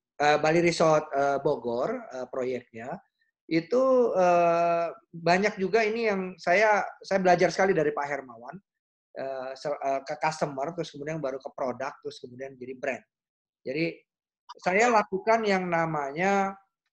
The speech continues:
eh, memberikan, eh, experience, jadi marketing experience yang saya kasih. Jadi selama ini developer kan nggak pernah, nggak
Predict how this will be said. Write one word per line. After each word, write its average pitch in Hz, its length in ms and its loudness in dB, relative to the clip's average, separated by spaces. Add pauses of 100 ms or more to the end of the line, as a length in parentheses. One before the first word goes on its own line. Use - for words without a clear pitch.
(140)
eh, 147 480 -2
memberikan, 180 800 0 (800)
eh, 151 400 0 (920)
experience, 160 880 0
jadi 131 160 -8
marketing 160 480 -4
experience 143 400 -6
yang 135 160 -8
saya 131 240 -8
kasih. 135 720 -10
Jadi 151 320 -8 (320)
selama 170 320 2
ini 220 80 4
developer 170 400 2
kan 208 160 0
nggak 151 160 -2
pernah, 147 320 -2 (720)
nggak 143 180 0